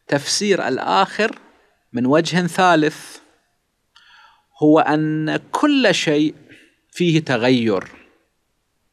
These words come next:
هذا العالم هو عالم الكون والفساد،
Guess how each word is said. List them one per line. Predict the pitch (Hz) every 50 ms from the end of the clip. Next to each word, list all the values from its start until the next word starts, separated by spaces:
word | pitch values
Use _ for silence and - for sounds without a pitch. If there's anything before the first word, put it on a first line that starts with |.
| _ _ _ _ _ _ _ _ _ _ _ _ _ _ _ _ _ _ _ _ _ _ -
هذا | 107 113 113 104 101 101
العالم | 90 85 73 - - _ _ _ 110 123 139 143 151 151 147 143 139 - 175
هو | 147 120 123 120 117
عالم | 107 92 - 123 139 143 135 123 113 107 107 -
الكون | 104 110 104 - - - - 135 156 170 185 180
والفساد، | 165 135 113 110 104 - 101 95 - - 104 92 95 90